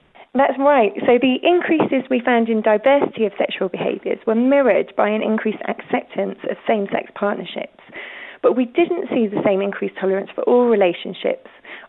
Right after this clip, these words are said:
On the other hand, more people were disapproving of married people having sex outside of the marriage.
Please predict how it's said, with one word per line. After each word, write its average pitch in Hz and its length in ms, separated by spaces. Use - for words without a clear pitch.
On 294 180
the 294 140
other 262 120
hand, 233 500
more 262 260
people 233 320
were 196 80
disapproving 190 800
of - 120
married 233 460
people 175 380
having 185 260
sex - 320
outside 190 520
of 180 160
the 185 40
marriage. - 600